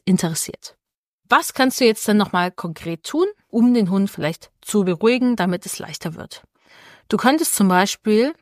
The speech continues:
wenn du jetzt Management nutzt, etwas ausweichen, ne? Wir hatten schon gesagt, Distanz aufbauen.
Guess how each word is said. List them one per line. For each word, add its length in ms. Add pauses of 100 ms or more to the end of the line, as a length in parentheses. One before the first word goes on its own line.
(200)
wenn 140
du 60
jetzt 180
Management 460
nutzt, 440
etwas 340
ausweichen, 640
ne? 120
Wir 100
hatten 180
schon 180
gesagt, 420
Distanz 380
aufbauen. 520